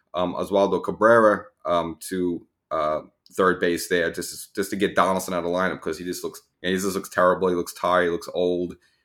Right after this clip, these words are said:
Uh, he just really looks washed up during, you know, throughout, throughout this entire playoff run here. Uh, but then I love, he, so he puts Peraza in shortstop there, keeps Donaldson at third,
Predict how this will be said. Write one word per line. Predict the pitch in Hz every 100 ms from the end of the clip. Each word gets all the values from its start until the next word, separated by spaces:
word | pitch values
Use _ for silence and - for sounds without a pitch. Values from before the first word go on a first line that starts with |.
| _
Uh, | 76 76
he | 80
just | 87
really | 95 95
looks | 90 -
washed | 90 87 95
up | 85
during, | 92 87 82
you | 90
know, | 85
throughout, | 76 95 90 - -
throughout | 143 85 - 139 120
this | 107 95
entire | 95 104 104 87
playoff | - 95 82 -
run | 90 85
here. | 80 78 - - - -
Uh, | 131
but | 127
then | 135
I | 127
love, | 120 120 -
he, | 78 85
so | -
he | 113
puts | - 175
Peraza | - 143 131 120 95
in | 120 117 113 - _ _
shortstop | - 143 127 127 127 120
there, | 127 120
keeps | - 147 -
Donaldson | 131 120 120 120
at | 113 101
third, | 110 110 107 -